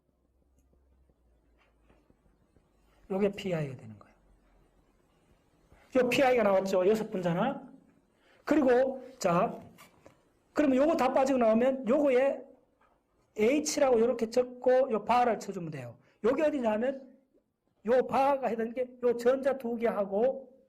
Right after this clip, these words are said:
요 H가 요렇게 온 거예요.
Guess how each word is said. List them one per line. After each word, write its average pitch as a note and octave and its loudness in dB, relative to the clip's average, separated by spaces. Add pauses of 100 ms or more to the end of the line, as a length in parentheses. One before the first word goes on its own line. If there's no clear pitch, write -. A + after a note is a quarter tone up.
(200)
요 G3+ -2 (240)
H가 G#3 -4 (800)
요렇게 F#3+ -4
온 C3+ -12
거예요. A2+ -16